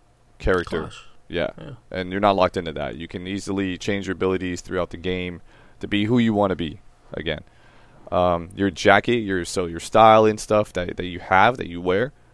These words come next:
Speaker 1: it's just not like a, this is not for cosmetic. The jacket also has abilities, so it's also your armor,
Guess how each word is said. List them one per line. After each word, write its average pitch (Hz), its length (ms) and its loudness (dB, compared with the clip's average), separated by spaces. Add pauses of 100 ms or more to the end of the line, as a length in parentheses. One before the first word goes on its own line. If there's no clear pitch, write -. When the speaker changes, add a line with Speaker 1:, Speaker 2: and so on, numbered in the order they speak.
(100)
Speaker 1:
it's - 160 -10
just - 180 -8
not 95 280 0
like 87 200 0
a, 85 420 -6 (120)
this - 140 -12
is 104 100 -8
not 101 140 4
for 92 100 -4
cosmetic. 95 640 0 (240)
The 90 60 -10
jacket 90 320 -2
also 90 180 -4
has 85 180 -6
abilities, 123 480 0
so 92 380 -2
it's 90 140 -2
also 87 300 -2
your 85 180 -4
armor, 123 440 2